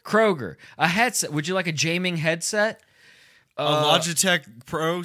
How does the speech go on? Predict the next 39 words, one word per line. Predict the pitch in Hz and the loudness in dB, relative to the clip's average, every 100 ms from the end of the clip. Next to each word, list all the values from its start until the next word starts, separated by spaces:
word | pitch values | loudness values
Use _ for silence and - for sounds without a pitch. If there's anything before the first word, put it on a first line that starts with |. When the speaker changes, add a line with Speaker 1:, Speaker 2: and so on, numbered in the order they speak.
| 143 | -6
Speaker 2:
X | 143 151 - | -4 -2 -4
Kroger | - 151 156 170 165 | -4 -4 -2 -2 -2
headset, | 151 180 | 0 2
Speaker 1:
yes, | 185 220 196 | 4 2 0
Speaker 2:
dude? | 190 220 160 | -2 -2 0
Speaker 1:
yes. | 165 143 110 - | 2 2 -2 -4
Speaker 2:
A | 147 | -4
Kroger? | 127 160 175 202 233 226 | 0 0 2 2 -2 -2
Speaker 1:
A | 151 | -4
P | 143 185 180 | -4 -2 -2
S | 170 | -2
five | 170 165 147 | -2 -2 -2
DualSense, | 151 151 143 160 139 - - | -6 -6 -4 -4 -4 -8 -12
uh, | - 127 | -12 -8
controller. | 143 131 156 139 135 135 131 _ _ _ _ _ _ _ _ 127 | -8 -6 -4 -2 -2 -4 -8 _ _ _ _ _ _ _ _ -8
The | 135 127 | -6 -6
e-, | - | -8
oh | 165 | -8
my | 190 | -10
God, | 95 117 147 95 | -10 -10 -10 -10
two | - | -10
hundred | 196 214 120 | -10 -8 -8
nine | 90 98 131 | -8 -8 -8
dollars | 92 82 117 151 147 | -10 -10 -8 -10 -10
for | - 98 | -10 -10
a | |
Sony | 87 - 104 110 123 110 | -10 -10 -8 -10 -10 -12
DualSense | 98 107 127 117 - - 131 113 - | -12 -12 -12 -12 -14 -10 -8 -10 -10
Edge | 98 113 120 | -10 -10 -12
wireless | 95 98 117 123 | -10 -8 -8 -10
controller? | - 110 107 123 | -12 -14 -8 -4
Speaker 2:
Yeah, | 120 | -2
that's | 117 117 - | -2 -4 -6
the, | 120 107 - | -8 -10 -8
the, | 113 92 | -12 -12
the, | 107 | -14
the | 101 | -14
Pro | - 110 104 | -10 -8 -8
one. | 98 87 92 | -8 -12 -16